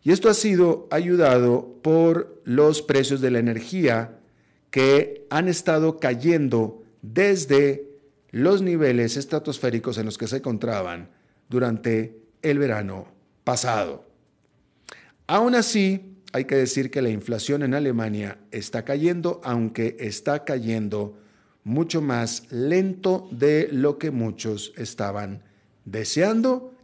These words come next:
y también esperando, lo cual mantiene todavía deprimida o deprimido al consumo de los alemanes.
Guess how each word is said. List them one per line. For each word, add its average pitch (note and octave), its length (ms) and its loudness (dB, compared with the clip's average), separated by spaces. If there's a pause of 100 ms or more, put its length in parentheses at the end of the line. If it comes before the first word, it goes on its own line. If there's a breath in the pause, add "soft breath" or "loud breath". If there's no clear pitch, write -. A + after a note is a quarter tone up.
y G3 140 -2
también B2 680 0
esperando, G#2+ 720 -6 (560 soft breath)
lo G3+ 220 -2
cual E3 540 2 (120)
mantiene D#3+ 800 0
todavía C3+ 680 2
deprimida A2+ 920 -4 (120)
o B2 120 -2
deprimido A2+ 720 -4
al A2 360 -8
consumo A2 800 -4 (280)
de A2 120 -6
los G#2 140 -6
alemanes. G#2+ 680 -8